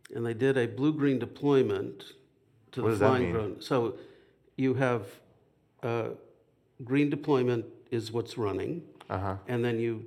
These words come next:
Speaker 1: deploy the blue version, and then you shift control over to the blue version.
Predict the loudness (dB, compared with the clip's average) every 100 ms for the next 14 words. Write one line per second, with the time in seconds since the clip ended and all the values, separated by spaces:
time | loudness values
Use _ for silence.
0 | -16 -20 -6 0 2 2 0 -2 -2 0
1 | 2 0 -2 -4 -6 -8 -18 _ _ -20
2 | _ -20 -20 _ -4 0 4 4 4 4
3 | 2 0 -6 -12 -10 2 2 2 -10 -4
4 | -2 2 2 4 2 0 -6 -8 0 0
5 | 0 -4 -8 -14